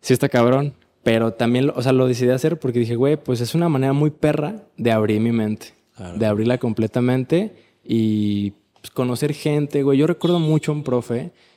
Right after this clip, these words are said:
Speaker 1: se llama, estaba en prepa nueve, y el güey desde quinto de prepa nos decía, "Miren, como muchos se van a la U D G, la neta es que tienen que buscarle desde ya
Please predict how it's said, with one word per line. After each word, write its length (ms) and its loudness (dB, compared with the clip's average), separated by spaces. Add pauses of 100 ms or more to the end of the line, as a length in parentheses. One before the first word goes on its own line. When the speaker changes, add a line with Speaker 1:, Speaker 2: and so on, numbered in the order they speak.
Speaker 1:
se 180 -8
llama, 200 -2 (1200)
estaba 280 0
en 80 0
prepa 280 -2
nueve, 280 0 (760)
y 80 -2
el 120 2
güey 160 2
desde 400 -2
quinto 460 -2
de 100 -4
prepa 360 -4
nos 140 -2
decía, 360 -2
"Miren, 320 0 (920)
como 260 4
muchos 380 0
se 80 0
van 240 0
a 80 -2
la 220 2
U 120 2
D 100 2
G, 320 -4 (380)
la 180 -2
neta 280 -2
es 100 -6
que 120 0
tienen 300 -2
que 120 0
buscarle 640 0
desde 380 -2
ya 280 -4